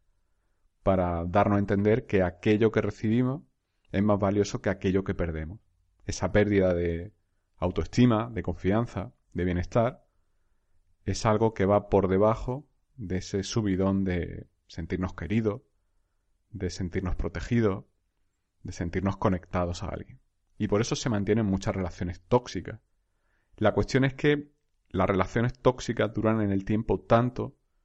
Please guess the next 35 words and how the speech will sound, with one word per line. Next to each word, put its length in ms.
como 260
tarda 340
en 100
llegar 540
ese 300
punto 420
de 60
no 100
retorno, 440
ese 200
límite, 460
ese 160
momento 300
en 80
el 40
que 80
dices, 300
"Ya 100
estoy 220
harto 240
de 40
sufrir 460
y 80
esto 300
va 240
a 60
cambiar". 400
Y 100
ese 180
punto 240
de 60
no 80
retorno 400
es 180
algo 380